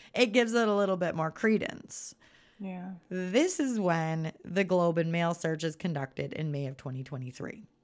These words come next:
Speaker 1: Um, and then the R C M P become involved in June. So when it's announced that the cadaver dog used by the Globe and Mail possibly indicated human remains on Melanson Mountain,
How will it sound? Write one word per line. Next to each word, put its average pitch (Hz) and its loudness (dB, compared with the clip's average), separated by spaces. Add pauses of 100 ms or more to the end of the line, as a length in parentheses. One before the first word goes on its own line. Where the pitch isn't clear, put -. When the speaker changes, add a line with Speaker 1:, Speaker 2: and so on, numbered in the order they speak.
(320)
Speaker 1:
Um, 135 -4 (920)
and 175 -2
then 165 0
the 160 -6
R 165 -2
C 160 -8
M 151 -4
P 180 -6
become 160 -4
involved 151 -2
in 151 -4
June. 214 -10 (1300)
So 214 4
when 202 2
it's 233 0
announced 185 2
that 175 -2
the 170 -2
cadaver 170 2
dog 175 2
used 165 -4
by 151 0
the 156 -2
Globe 151 -2
and 156 -2
Mail 147 -4
possibly 165 -2
indicated 156 -4
human 151 -6
remains 147 -6 (120)
on 151 -4
Melanson 147 -6
Mountain, 185 0